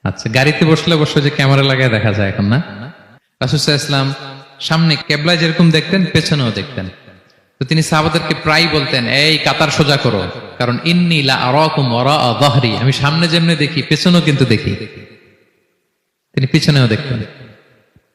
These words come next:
আরেক বর্ণনা এসেছে, "ইন্নী ইমামুকুম", খবরদার আমি তোমাদের ইমাম,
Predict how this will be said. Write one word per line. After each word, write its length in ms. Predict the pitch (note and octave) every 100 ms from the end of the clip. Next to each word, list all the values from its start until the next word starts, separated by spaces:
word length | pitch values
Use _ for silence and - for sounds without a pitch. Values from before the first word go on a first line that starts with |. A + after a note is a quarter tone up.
| _ _ _ _
আরেক 220 | - C#3+ C3+
বর্ণনা 220 | C#3 C3+
এসেছে, 380 | B2 B2+ C3 C3
"ইন্নী 200 | D#3+ E3+
ইমামুকুম", 720 | D#3+ D#3+ F3 F#3 F#3+ D#3+ A2 - E3 - - -
খবরদার 400 | - C#3 D3+ D#3+
আমি 140 | D3+ D#3+
তোমাদের 280 | E3 E3 D#3
ইমাম, 340 | D3+ D3+ A#2